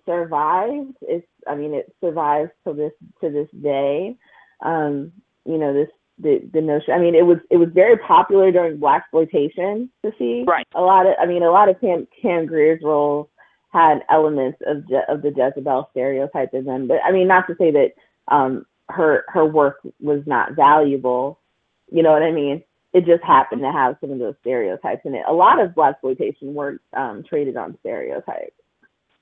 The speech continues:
Speaker 1: Um,
Speaker 2: Right.
Speaker 1: you know, I mean, just like, just like, you know, a lot of, uh, you know, this is not to say that, like, um, any time that these stereotypes come up that it's necessarily a bad thing. It's just, we have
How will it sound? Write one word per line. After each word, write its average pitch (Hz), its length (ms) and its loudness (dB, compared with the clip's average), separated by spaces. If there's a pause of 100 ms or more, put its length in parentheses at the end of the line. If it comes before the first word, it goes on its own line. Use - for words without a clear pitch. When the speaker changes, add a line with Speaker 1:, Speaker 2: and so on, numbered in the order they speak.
(120)
Speaker 1:
Um, 156 400 -2 (300)
Speaker 2:
Right. 185 260 -2 (640)
Speaker 1:
you 185 120 -2
know, 147 240 2 (400)
I 220 100 6
mean, 220 180 4
just 254 180 4
like, 226 240 0
just 240 200 -2
like, 226 200 0
you 240 80 -8
know, 214 180 2
a 214 40 4
lot 247 240 6
of, 208 80 0
uh, 202 200 2 (100)
you 320 100 -2
know, 254 140 2
this 359 160 -2
is 392 80 -6
not 311 160 -2
to 277 100 -12
say 220 160 0
that, 160 140 0
like, 165 240 2 (420)
um, 147 340 -4 (600)
any 220 240 0
time 185 340 0
that 175 120 -4
these 165 180 -6
stereotypes 165 680 2
come 165 140 -4
up 143 220 0
that 156 80 0
it's 151 160 -4
necessarily 147 640 -4
a 135 40 -4
bad 135 280 0
thing. 127 180 -10
It's 196 120 -2
just, 208 140 0 (300)
we 208 100 -2
have 247 260 4